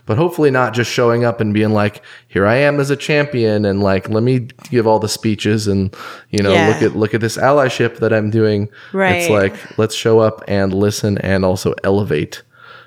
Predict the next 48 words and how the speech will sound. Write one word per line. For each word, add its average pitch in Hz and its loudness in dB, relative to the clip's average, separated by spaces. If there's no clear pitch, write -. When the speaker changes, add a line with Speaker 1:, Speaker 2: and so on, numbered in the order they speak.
Speaker 1:
people 92 -2
who 98 2
have 85 -2
the 87 0
experiences 87 -4
that 69 -4
we 82 -2
don't. - -4
Speaker 2:
And 226 0
I'm 294 -2
lucky 240 -4
to 262 -2
have 214 0
met 196 -2
people 180 -2
because 180 -6
when 190 -2
I 190 -2
was 202 -4
back, 175 -4
back 170 -6
in 170 -10
Tucson, 185 -4
I 170 -2
really 180 -4
didn't 175 -4
have 165 -4
any 190 -2
white 175 -2
friends, 180 -4
not 180 -2
because 196 -6
I 180 -2
didn't, 165 -6
I 175 2
opposed 202 -2
to 175 -6
having 156 -4
them, 151 -6
mainly 220 0
because 185 -4
they 175 0
were 165 -2
just 175 -4
in 165 0
their 151 -2
own 156 -2
groups. - -6